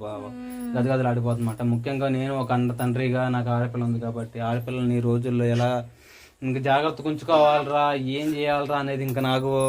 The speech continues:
Speaker 2: ఒక తండ్రికి అయితే నాకు ఇంకా భయం, భయం, భయం పడుతుంది. నాలాంటి తల్లిదండ్రులకు ఇంకెంతో మందికి ఇంకా బాధ ఉంటానే ఉంటది. కానీ మనం, మనం జాగ్రత్త చూసుకునే సిచ్యువేషన్లో మన ఆడపిల్లని చూసుకోవాలి.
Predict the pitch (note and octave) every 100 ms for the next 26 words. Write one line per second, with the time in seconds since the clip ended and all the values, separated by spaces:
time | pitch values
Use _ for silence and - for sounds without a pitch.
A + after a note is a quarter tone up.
0 | C3 B2+ B2 B2+ B2 C3+ C3+ C3 A#2+ B2
1 | B2 A#2 A#2+ A#2+ A#2+ A#2+ A#2 A#2+ B2+ A#2+
2 | A#2 A#2 A#2 A#2 B2 B2+ A#2 B2 B2 B2
3 | B2 A#2+ A#2 A#2 A#2+ A#2+ B2+ A#2+ A#2 A#2
4 | B2+ - - - - - C3+ B2+ C3+ B2+
5 | B2 A#2+ A#2 - B2+ A#2+ B2+ C3 C3 C3
6 | A#2+ A#2 B2 B2 - A#2+ A#2+ A#2+ A#2+ A#2
7 | A#2+ A#2 A#2+ A#2+ B2+ B2+ B2 A#2+ B2+ B2
8 | A#2+ A#2 A#2+ C3 A#2+ B2+ C3 A#2 A2+ A#2+
9 | B2 A#2 A#2 A#2 A#2 A#2